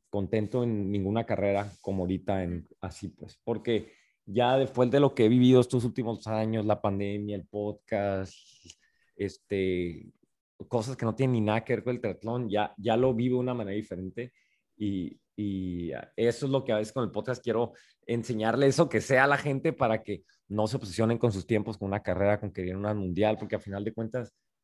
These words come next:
Speaker 1: güey, haces, o sea, mucha gente que, que dice, "No, no, no, es que compro, compro el casco, no, compro el casco, no, me voy a ahorrar diez watts", diez watts terminan siendo un minuto y terminas
Speaker 2: Ujú.
Speaker 1: gastándote trescientos cincuenta dólares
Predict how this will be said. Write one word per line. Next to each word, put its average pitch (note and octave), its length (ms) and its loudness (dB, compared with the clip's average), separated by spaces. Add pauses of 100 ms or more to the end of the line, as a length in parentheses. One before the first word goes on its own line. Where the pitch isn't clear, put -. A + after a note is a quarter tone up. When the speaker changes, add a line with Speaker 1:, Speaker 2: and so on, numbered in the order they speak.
(380)
Speaker 1:
güey, C3 220 6
haces, C3 480 2 (220)
o B2 80 -2
sea, C3 100 2
mucha B2+ 300 0
gente C#3+ 320 0
que, A#2+ 320 -2 (300)
que - 100 0
dice, C3 180 2
"No, D3 140 4
no, D#3+ 100 4
no, D#3 160 4
es C#3+ 100 0
que D#3+ 260 -6 (220)
compro, D#3+ 480 4
compro E3+ 220 4
el F3+ 60 4
casco, F3+ 260 4
no, D#3+ 180 2
compro D3+ 220 0
el D3+ 40 -2
casco, E3 220 0
no, D#3+ 140 2
me C#3+ 60 4
voy C3 80 6
a - 20 8
ahorrar C#3 260 4
diez D3 160 0
watts", C#3 320 2
diez B2+ 200 -2
watts C#3 260 0
terminan C#3 340 -2
siendo C3+ 260 -2
un C#3+ 140 2
minuto C#3+ 400 0
y B2 40 0
terminas A#2 320 2
Speaker 2:
Ujú. A#2+ 60 4
Speaker 1:
gastándote A2 520 -4 (600)
trescientos C#3 440 4
cincuenta C#3 340 4
dólares C#3+ 400 4